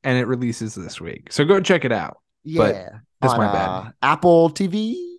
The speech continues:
Speaker 2: I
Speaker 1: Mm-hmm.
Speaker 2: think? Apple T V Plus. It's probably
Speaker 1: Yep.
Speaker 2: doing a limited theatrical
Speaker 1: Theatrical,
Speaker 2: run. I thought
Speaker 1: yeah.
Speaker 2: I saw something at the Alamo Drafthouse, which I haven't been to yet. Maybe I'll go to the Alamo Drafthouse to see it. Give you some
Speaker 1: Sweet.
Speaker 2: money.
Speaker 1: Please
Speaker 2: Um,
Speaker 1: do.
Speaker 2: so, yeah. And then this weekend, our head-to-head matchup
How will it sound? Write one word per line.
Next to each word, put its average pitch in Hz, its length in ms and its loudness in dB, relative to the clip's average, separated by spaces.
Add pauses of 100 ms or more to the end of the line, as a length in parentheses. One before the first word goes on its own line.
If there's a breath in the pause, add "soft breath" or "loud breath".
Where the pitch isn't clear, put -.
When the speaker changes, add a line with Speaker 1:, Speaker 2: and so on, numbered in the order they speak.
Speaker 2:
I 135 40 -2
Speaker 1:
Mm-hmm. 180 180 -2
Speaker 2:
think? 403 160 -6 (140)
Apple 135 160 0
T 151 100 0
V 147 80 2
Plus. 170 340 -4
It's 180 140 -6
probably 359 260 4
Speaker 1:
Yep. - 60 -4
Speaker 2:
doing 240 220 0
a 185 60 2
limited 143 540 2 (360)
theatrical 120 380 2
Speaker 1:
Theatrical, 123 380 0
Speaker 2:
run. - 60 -6
I 165 80 -4
thought 196 200 2
Speaker 1:
yeah. 165 40 2
Speaker 2:
I 151 40 0
saw 147 200 -2
something 143 320 -8
at 127 140 -10
the 120 180 -6
Alamo 120 300 2
Drafthouse, 117 640 -4
which 113 120 -18
I 113 80 -8
haven't 127 240 0
been 135 160 -2
to 127 120 -4
yet. 110 320 -2
Maybe 139 240 2
I'll 135 100 4
go 139 180 4
to 135 60 0
the 135 120 2
Alamo 127 260 0
Drafthouse 127 400 -4
to 120 80 -18
see 156 220 -10
it. - 100 -14 (500)
Give 131 120 -4
you 147 80 2
some - 40 4
Speaker 1:
Sweet. 127 80 -2
Speaker 2:
money. 127 260 -2 (720)
Speaker 1:
Please 139 80 4
Speaker 2:
Um, 139 300 6
Speaker 1:
do. 131 280 0 (420)
Speaker 2:
so, 175 120 2
yeah. 233 300 6 (220)
And 170 200 6
then 180 120 4
this 196 180 0
weekend, 226 400 0
our 175 120 2
head-to-head 160 420 0
matchup 170 460 -4